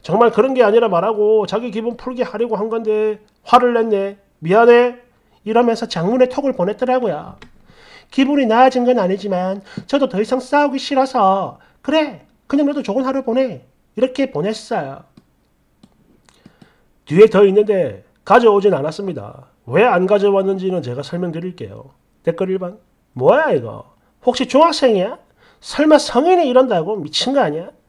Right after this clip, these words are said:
이 번. "이런 거한테 탈출 못하는 남자도 참 능지처참이다. 끼리끼리구만." 삼 번. "와, 씨, 말만 들어도 개 피곤하네.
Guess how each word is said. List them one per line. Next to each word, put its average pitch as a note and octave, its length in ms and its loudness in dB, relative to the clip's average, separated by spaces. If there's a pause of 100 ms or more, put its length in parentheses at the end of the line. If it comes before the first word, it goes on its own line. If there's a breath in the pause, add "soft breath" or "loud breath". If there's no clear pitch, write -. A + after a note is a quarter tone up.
(320)
이 B2+ 100 -12
번. F#3 240 -6 (800 soft breath)
"이런 A#3+ 320 6
거한테 G#3 440 2
탈출 B3+ 380 -4
못하는 G#3+ 480 -2
남자도 G3 480 0
참 G#3+ 360 -6
능지처참이다. A3 1200 -6 (240)
끼리끼리구만." D#4 1000 -6 (1080 loud breath)
삼 - 280 -14
번. G3+ 240 -18 (580 loud breath)
"와, F#3+ 480 4
씨, - 340 -14
말만 G3+ 400 2
들어도 A3 300 0
개 F3+ 260 -4
피곤하네. D3+ 760 -6